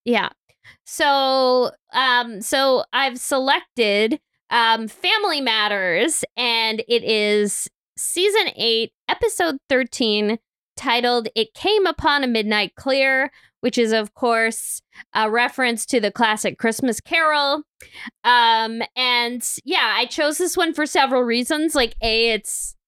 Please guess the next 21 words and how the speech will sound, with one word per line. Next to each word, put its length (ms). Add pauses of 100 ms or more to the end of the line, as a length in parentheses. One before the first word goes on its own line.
(100)
Family 300
Matters, 460
so 160
it's, 140
like, 160
one 400
of 200
the 100
most, 460 (200)
uh, 520
popular 920
and, 640 (400)
uh, 320
long-running 720
sitcoms 680
of 100
the 100
nineties 800
that 420 (360)
everyone 360
knows. 460